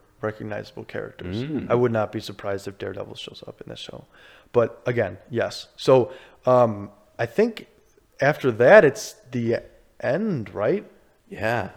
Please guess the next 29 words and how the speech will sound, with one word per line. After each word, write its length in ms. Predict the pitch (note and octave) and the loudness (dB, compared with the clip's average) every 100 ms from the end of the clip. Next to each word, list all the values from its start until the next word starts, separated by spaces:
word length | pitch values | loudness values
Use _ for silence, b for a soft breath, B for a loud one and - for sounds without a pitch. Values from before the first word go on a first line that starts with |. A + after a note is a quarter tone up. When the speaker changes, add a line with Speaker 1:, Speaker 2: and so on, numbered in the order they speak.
| - | -18
Speaker 2:
So 500 | - A2+ G2+ G2 - B B B B _ _ | -4 0 2 0 -4 B B B B _ _
after 260 | G2+ G#2 A2 | -4 -2 -4
that 180 | G#2+ G#2+ | -4 -4
scene, 280 | - A2+ | -6 -4
we 340 | A2 G2+ G2 - _ _ _ _ _ - | -4 -6 -10 -18 _ _ _ _ _ -18
see 640 | - - A2+ G#2 G2 - _ | -12 -6 -2 -2 -4 -8 _
Yelena 540 | G2 G2+ G2+ A2 G2 - | -6 -4 -2 -4 -4 -8
tailing 480 | - A#2 G#2+ A2+ A2 | -8 -4 -2 -2 -4
Eleanor 480 | G2+ G#2 F#2 F#2 F2+ | -4 -4 -4 -6 -8
in 100 | F#2 | -12
the 60 | |
city. 420 | - - F#2 - - _ _ _ _ _ _ | -14 -14 -16 -18 -20 _ _ _ _ _ _
It 160 | G2+ - | -12 -10
turns 320 | - A#2 A2+ | -2 -2 2
out 180 | A2+ G#2+ | 2 0
she 160 | - G2+ | -2 -8
decided 480 | F#2+ A2+ G#2+ G2 | -4 -2 -2 -4
to 80 | - - _ _ - | -8 -20 _ _ -6
take 280 | G#2+ G2 | -4 -4
Kate's 300 | - A2+ B2 | -4 -4 0
Speaker 1:
Mm. 100 | C3 | 0
Speaker 2:
advice 340 | A#2+ G#2 F#2+ - | 0 0 -2 -8
and 160 | - | -16
figure 380 | - - A#2 A2 | -10 -6 -2 -2
out 200 | G2 F#2 - _ | -2 -4 -12 _
exactly 640 | F#2 F2+ F#2+ G2+ G2+ G2 | -12 -8 -2 -2 -2 -8
who 280 | F#2+ - G2+ | -10 -10 -10
hired 360 | G2 F#2+ F#2+ F2+ - | -10 -14 -14 -18 -20
her. 180 | - | -20